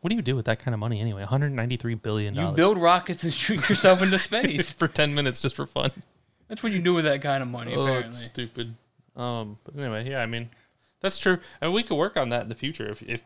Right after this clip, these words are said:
Speaker 1: that, I mean, that's just more work on your end. That means, like, you have to actually edit it that same week, possibly that same night, um, instead of being like, "Well, we'll get to that next week." Right?
Speaker 2: Yeah, it's just that, uh,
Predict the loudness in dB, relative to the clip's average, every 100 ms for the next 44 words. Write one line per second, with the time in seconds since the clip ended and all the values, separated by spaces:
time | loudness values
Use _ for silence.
0 | _ _ _ 2 2 4 0 0 2 4
1 | 4 4 2 2 2 2 -2 -4 0 0
2 | 2 0 -2 -12 -10 -8 -6 -4 0 0
3 | 0 -6 -2 -2 -4 -4 -4 -4 -4 -6
4 | -8 _ _ _ -4 0 2 0 -4 -2
5 | -2 -2 -4 -4 0 0 2 0 2 0
6 | 0 -2 0 2 2 0 -8 _ _ _
7 | _ _ -2 4 4 2 -2 -2 -2 2
8 | 4 4 2 -2 -2 0 0 -2 2 6
9 | 8 6 4 0 0 -2 -2 -6 -8 -14
10 | -14 -16 -16 -20 _ _ _ _ _ _
11 | _ -6 -4 0 0 0 -2 -2 -2 -2
12 | -2 -4 -6